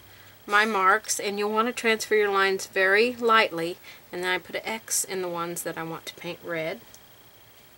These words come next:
It would be a good idea for you to, you know, this is probably gonna show through my red, these X's.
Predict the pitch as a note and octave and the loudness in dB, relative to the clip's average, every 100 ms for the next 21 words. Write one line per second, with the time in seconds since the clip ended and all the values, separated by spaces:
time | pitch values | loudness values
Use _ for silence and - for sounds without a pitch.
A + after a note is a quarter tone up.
0 | - - - - - - - - - - | -20 -20 -18 -14 -14 -14 -14 -16 -16 -16
1 | - - G#3 F#3+ G3 G3 F#3+ G3 F#3+ F3+ | -16 -10 -4 2 4 4 6 4 4 6
2 | G3 F#3+ - F#3 F#3 F#3+ F#3+ - F#3+ E3+ | 4 4 0 0 2 2 2 0 2 2
3 | C#3+ - - - - - - - - - | -2 -10 -20 -20 -20 -20 -20 -20 -20 -16
4 | F3+ F3 D#3 D#3 - - - - - - | -10 -8 -8 -10 -16 -20 -20 -20 -20 -16
5 | - - - - - G#3 G3 - A3 G3+ | -16 -16 -20 -14 -4 -2 -2 0 4 6
6 | G3 F#3 F3 - F#3+ F#3+ - F#3 F3+ E3+ | 4 2 0 2 2 2 2 2 4 2
7 | D#3+ E3 E3+ F#3 G3 F3+ E3 D#3+ F3+ F3+ | 2 2 2 2 0 -2 -4 -2 -6 -4
8 | - G3+ - | -2 0 -2